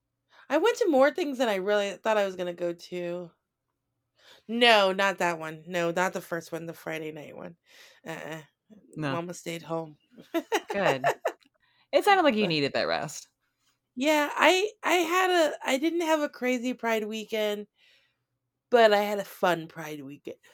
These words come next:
Speaker 1: <sighs>
Speaker 2: Good.
Speaker 1: Sorry.
Speaker 2: That's awesome.
Speaker 1: I'm tired.
Speaker 2: <laughs> It's okay. I totally get it.
Speaker 1: <laughs>
Speaker 2: I've been chugging coffee and green tea all day, so I could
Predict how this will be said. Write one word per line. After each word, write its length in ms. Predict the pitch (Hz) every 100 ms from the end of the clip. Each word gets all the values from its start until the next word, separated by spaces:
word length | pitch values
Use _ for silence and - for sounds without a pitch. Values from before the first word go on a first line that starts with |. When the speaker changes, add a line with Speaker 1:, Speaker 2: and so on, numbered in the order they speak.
| - -
Speaker 1:
<sighs> 340 | - - _
Speaker 2:
Good. 680 | 381 587 370 370 156 139 131 _ _ _ _ _
Speaker 1:
Sorry. 240 | 240 254 165
Speaker 2:
That's 160 | 349
awesome. 680 | 427 - 196 160 131 151 165 -
Speaker 1:
I'm 140 | 190 180
tired. 440 | - - 170 -
Speaker 2:
<laughs> 400 | _ _ _ _ 196
It's 340 | - - -
okay. 380 | 202 - 180 - _
I 60 | - -
totally 360 | - 165 277
get 260 | 285 381 339
it. 100 | 339
Speaker 1:
<laughs> 840 | - 330 359 - _ _ _ -
Speaker 2:
I've 120 | 143
been 140 | 139 143
chugging 380 | 160 147 147 139
coffee 460 | 156 156 156 147
and 140 | 147 139
green 300 | 139 143 147
tea 260 | - 151
all 200 | 139 127
day, 340 | 123 135 131 143
so 220 | - 143
I 100 | 135
could 220 | - 135